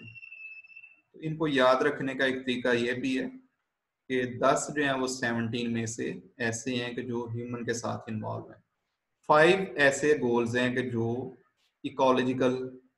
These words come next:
या environment के साथ associated हैं। तो इसमें sustainable cities और communities की बात की गई है, इसमें responsible consumption और production की बात की गई है,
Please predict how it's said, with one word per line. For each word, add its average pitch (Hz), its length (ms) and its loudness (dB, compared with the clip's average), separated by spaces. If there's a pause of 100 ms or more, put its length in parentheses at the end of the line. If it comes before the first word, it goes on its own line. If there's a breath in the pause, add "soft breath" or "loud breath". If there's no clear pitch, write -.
(220)
या 123 160 0
environment 123 680 2
के 120 80 0
साथ 110 340 -4
associated 110 760 -12
हैं। - 80 -20 (1300)
तो - 140 -20
इसमें 135 440 -6 (520)
sustainable 139 680 0
cities 143 580 -2
और 123 160 -2
communities 127 540 -2
की 135 120 -4
बात 117 340 -2
की 117 140 -4
गई 110 220 -4
है, 117 240 -12 (840)
इसमें 135 360 -6
responsible 127 840 -2
consumption 117 680 -2
और 127 140 -2
production 120 520 -4
की 127 100 -4
बात 110 380 -4
की 110 100 -6
गई 107 240 -10
है, 110 180 -14